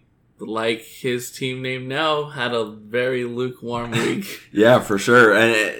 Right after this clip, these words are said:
Speaker 2: you know, this was kind of a, I, I think a lot of people just kinda had duds this week in fantasy football. Um, but, you know, um, Now and Forever was able to start both Sony Michel and Austin Eckler, who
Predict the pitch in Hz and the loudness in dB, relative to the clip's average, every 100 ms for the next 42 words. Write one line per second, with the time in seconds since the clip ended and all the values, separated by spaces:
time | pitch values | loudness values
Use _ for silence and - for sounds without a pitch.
0 | - 104 131 135 190 - 185 - 135 127 | -6 2 4 4 2 2 -2 2 2 4
1 | 113 98 - - _ 117 113 113 180 160 | 6 4 0 -12 _ -4 -2 0 0 2
2 | 101 104 104 107 104 107 - - 117 101 | 4 2 2 0 -2 -4 -8 -6 -4 -2
3 | 98 - 82 87 - 95 92 101 98 - | -4 -4 -4 -4 -4 -4 -2 0 0 -2
4 | - 90 95 95 90 95 - 95 - 92 | -8 -6 -4 -4 -4 -6 -4 -4 0 -2
5 | 98 - - _ _ - 87 87 - - | -2 -6 -20 _ _ -6 -4 -2 -4 0
6 | 117 104 - - _ _ _ 123 127 123 | 4 4 2 -10 _ _ _ 4 6 6
7 | 117 - _ _ 104 98 92 85 - 127 | 4 -2 _ _ 0 2 0 -2 4 6
8 | 160 135 117 120 123 110 110 104 104 - | 6 6 4 6 4 4 4 2 0 0
9 | 110 101 92 - - 107 98 - 107 107 | 2 4 4 0 2 4 2 2 2 4
10 | 113 110 104 98 110 104 104 104 90 90 | 0 0 0 0 2 4 2 -2 -6 -2
11 | 95 - 92 95 104 101 98 - 98 95 | -2 -2 -4 -2 0 2 0 0 0 0
12 | 80 | -4